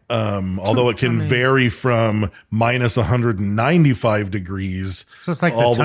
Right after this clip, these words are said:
Speaker 1: way
Speaker 2: tundra.
Speaker 1: up to seventy degrees.
Speaker 2: Yeah. So it's like the tundra.
Speaker 1: Yeah.
Speaker 2: Yeah.
Speaker 1: But you can hit the sweet spot and get summers of seventy
Speaker 2: Oh,
Speaker 1: degrees.
Speaker 2: fuck yeah.
Speaker 1: Yeah. And
Speaker 2: Well,
Speaker 1: that's where you're gonna
Speaker 2: that's
Speaker 1: grow your potatoes.
Speaker 2: Yeah, and,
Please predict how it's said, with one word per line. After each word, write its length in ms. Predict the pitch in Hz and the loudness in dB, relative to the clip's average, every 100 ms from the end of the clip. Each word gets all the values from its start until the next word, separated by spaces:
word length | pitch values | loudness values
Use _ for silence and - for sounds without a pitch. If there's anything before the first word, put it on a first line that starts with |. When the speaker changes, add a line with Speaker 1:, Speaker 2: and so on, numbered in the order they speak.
| 135 | 2
Speaker 1:
way 100 | 113 | 2
Speaker 2:
tundra. 240 | 104 101 - | 2 0 -2
Speaker 1:
up 220 | 120 - | -2 -2
to 100 | 123 | -2
seventy 540 | - 160 147 127 98 | 0 0 2 0 0
degrees. 340 | 87 80 82 143 | -4 -6 -8 -4
Speaker 2:
Yeah. 120 | 123 | -4
So 380 | 98 - - 147 | -4 -8 -4 -2
it's 120 | 127 | 0
like 140 | 143 | -2
the 80 | 123 | -2
tundra. 500 | - 120 98 90 85 | -2 0 -2 -6 -8
Speaker 1:
Yeah. 320 | 143 113 71 98 _ _ - | -2 -2 -2 -10 _ _ -14
Speaker 2:
Yeah. 240 | 104 90 - - | -12 -12 -14 -4
Speaker 1:
But 140 | 123 | 0
you 140 | 120 151 | 2 0
can 120 | 143 | 2
hit 300 | 101 175 120 | 2 2 0
the 80 | 120 | -2
sweet 300 | - 170 151 | 2 2 2
spot 340 | 139 110 110 | 0 0 0
and 140 | 104 104 | -2 -2
get 320 | 117 92 - | -2 -4 -6
summers 440 | - 127 117 104 | 0 2 2 0
of 120 | 98 | 0
seventy 340 | - 117 101 135 | 0 0 2 -2
Speaker 2:
Oh, 40 | |
Speaker 1:
degrees. 360 | 90 85 107 98 | -2 -4 -4 -2
Speaker 2:
fuck 440 | 147 156 147 - | -2 -2 -2 -6
yeah. 220 | 101 85 | -12 -8
Speaker 1:
Yeah. 160 | 87 82 98 _ _ - | -8 -10 -14 _ _ -2
And 100 | 110 | 0
Speaker 2:
Well, 0 | |
Speaker 1:
that's 180 | 147 143 | 0 2
where 100 | 143 | 2
you're 100 | 135 | 2
gonna 160 | 202 226 | 2 2
Speaker 2:
that's 60 | |
Speaker 1:
grow 120 | 135 | 2
your 160 | 131 120 | 2 2
potatoes. 380 | 104 160 165 104 | 2 2 4 4
Speaker 2:
Yeah, 340 | 185 170 147 | 2 2 -2
and, 80 | 156 | -4